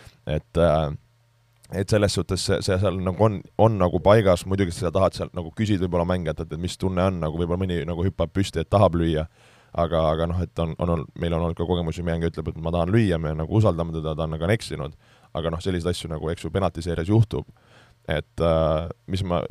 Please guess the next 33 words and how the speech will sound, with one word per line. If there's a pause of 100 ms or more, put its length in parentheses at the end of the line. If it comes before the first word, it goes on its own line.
noh,
mis
ongi
meil
mõned
ju
penaltiseeriad
on
siin,
äh,
ka
viimasel
oleme
nagu
kaotanud, (480)
aga
kusjuures
ma (400)
vaatasin
huvi
pärast
järgi,
et,
äh, (640)
noh,
nagu
see
ka
statistika
on,
et
teisena
alustamine,